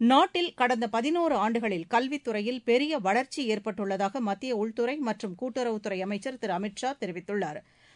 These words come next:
குஜராத்தின் ஆனந்தில் கல்வி நிறுவனம் ஒன்றில் நேற்று நடைபெற்ற பட்டமளிப்பு விழாவில் அவர் உரையாற்றினார். வளர்ச்சியடைந்த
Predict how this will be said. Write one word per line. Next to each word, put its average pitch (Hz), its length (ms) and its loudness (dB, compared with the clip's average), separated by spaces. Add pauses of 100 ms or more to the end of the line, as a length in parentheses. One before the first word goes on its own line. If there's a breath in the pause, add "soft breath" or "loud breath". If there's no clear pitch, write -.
(120 soft breath)
குஜராத்தின் 311 580 4
ஆனந்தில் 254 560 2
கல்வி 277 340 0
நிறுவனம் 240 420 2
ஒன்றில் 202 360 -2
நேற்று 240 280 -2
நடைபெற்ற 240 460 -2
பட்டமளிப்பு 220 580 -2
விழாவில் 240 440 0
அவர் 208 320 0
உரையாற்றினார். 190 680 -2 (400 soft breath)
வளர்ச்சியடைந்த 330 640 4